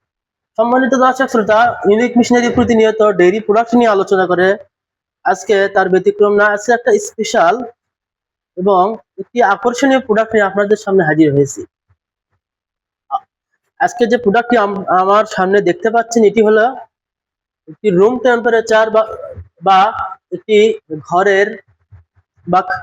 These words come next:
আহ, খামারের তাপমাত্রা পরিমাপ করার,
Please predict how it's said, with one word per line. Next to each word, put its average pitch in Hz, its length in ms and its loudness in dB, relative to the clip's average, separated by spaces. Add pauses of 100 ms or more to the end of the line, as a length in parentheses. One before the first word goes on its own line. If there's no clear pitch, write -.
(200)
আহ, 156 520 2
খামারের 202 680 -2 (840)
তাপমাত্রা 233 600 0
পরিমাপ 220 440 0
করার, 208 460 0